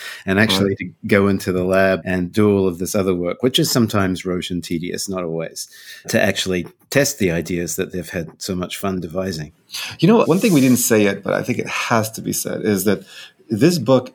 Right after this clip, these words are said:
Speaker 2: is just a joy to read in terms of not the, the philosophical sides that we've been covering, but just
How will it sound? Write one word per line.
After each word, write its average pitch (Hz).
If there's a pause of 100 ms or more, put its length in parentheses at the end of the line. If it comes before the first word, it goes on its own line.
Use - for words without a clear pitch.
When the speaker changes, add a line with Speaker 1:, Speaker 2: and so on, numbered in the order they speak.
Speaker 2:
is 98
just - (280)
a 107
joy 110
to 131
read 90 (140)
in 98
terms 107
of 90 (640)
not 131
the, 113
the -
philosophical 107
sides 95
that 90
we've 101
been 92
covering, 92 (280)
but 92
just 156